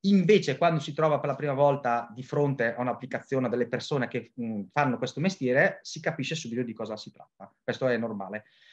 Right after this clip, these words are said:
Dunque, in detto in maniera molto volgare, eh, un asset, il notebook con cui sto facendo questo webinar è un asset, ma naturalmente posso scomporlo.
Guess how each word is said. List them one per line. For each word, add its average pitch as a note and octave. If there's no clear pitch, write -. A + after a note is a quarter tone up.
Dunque, F3+
in E3
detto G3+
in D#3+
maniera F3
molto F3
volgare, D#3
eh, C#3+
un C#3
asset, C#3+
il C#3
notebook C#3+
con C#3
cui E3+
sto D#3+
facendo C#3+
questo C#3+
webinar C#3+
è C3+
un C#3
asset, E3
ma C#3+
naturalmente E3
posso D3
scomporlo. A2+